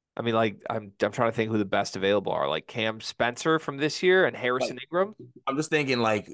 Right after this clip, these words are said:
Speaker 2: w-, if someone asks me what my N I L or what my portal strategy is, it's, it's going to the end of the season awards, and everyone who won the award, th-, that's my first call. I'm calling the Cousy Award winner. I'm calling the Jerry West Award winner. I'm calling the Julius Erving.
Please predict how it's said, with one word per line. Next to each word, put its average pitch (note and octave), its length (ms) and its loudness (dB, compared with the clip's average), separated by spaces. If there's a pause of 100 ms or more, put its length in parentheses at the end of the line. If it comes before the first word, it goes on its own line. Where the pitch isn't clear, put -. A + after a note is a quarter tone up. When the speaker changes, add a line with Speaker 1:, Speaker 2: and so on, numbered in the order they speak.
Speaker 2:
w-, C#2+ 160 -10 (140)
if B2 140 2
someone E3+ 280 2
asks C#3 280 4
me B2+ 80 0
what A2+ 200 2
my G#2+ 440 0
N A2+ 120 -4
I G2+ 220 0
L G#2+ 180 0
or A#2 160 2
what A#2 140 0
my A2 140 2
portal A#2 320 -2
strategy C#3 500 -2
is, D#3+ 280 -6 (680)
it's, B2 240 -2
it's - 140 -4
going D#3+ 260 2
to C#3 100 -2
the A2 140 -2
end C3 140 0
of B2 80 0
the A2+ 60 -4
season B2 340 0
awards, G#2 760 -2 (500)
and G#2+ 120 -10
everyone C#3 360 2
who B2+ 120 0
won A2 380 -2
the B2+ 100 0
award, A2 460 2
th-, G2 140 -10
that's A#2 180 -4
my G#2 180 -2
first G2 260 -2
call. G2 160 -6
I'm G2+ 140 -4
calling G#2 260 0
the G2 80 -6
Cousy B2+ 400 0
Award C#3 320 4
winner. C#3 300 -4
I'm A#2 100 -8
calling F#3+ 220 -6
the G#2 80 -4
Jerry G#2 320 -4
West G#2+ 340 -2
Award C#3+ 320 4
winner. D3 240 0
I'm G#2+ 120 0
calling A2 180 -2
the G2 80 -6
Julius G2 360 -4
Erving. D3 500 2